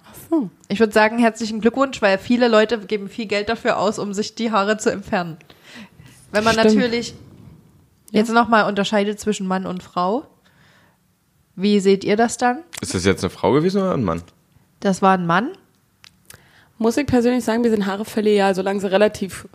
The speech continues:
Speaker 1: okay geschnitten sind und nicht wild wuchern.
Speaker 3: So wie ein
Speaker 2: Mhm.
Speaker 3: Pfeil?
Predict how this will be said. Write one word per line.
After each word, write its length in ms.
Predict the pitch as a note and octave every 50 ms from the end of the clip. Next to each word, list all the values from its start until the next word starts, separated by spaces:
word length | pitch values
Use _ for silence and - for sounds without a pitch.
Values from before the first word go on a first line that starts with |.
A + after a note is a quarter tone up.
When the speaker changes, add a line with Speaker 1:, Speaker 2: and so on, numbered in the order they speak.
| - _ _ _ -
Speaker 1:
okay 260 | - - - - C4
geschnitten 400 | D4 D#4+ - - D#4+ E4+ E4+ D#4+
sind 240 | D4+ D#4+ E4+ F4 -
und 160 | - A#3 A#3 A3
nicht 320 | A3 G#3 - - F3+ E3+
wild 220 | G3 A3+ A#3 A#3 -
wuchern. 380 | D4+ D#4+ D4+ E4 E4 E4+ F#4 G#4
Speaker 3:
So 180 | - - E3+
wie 80 | - -
ein 60 | G3+
Speaker 2:
Mhm. 60 | G3+ G3+
Speaker 3:
Pfeil? 240 | F3 - A2 B2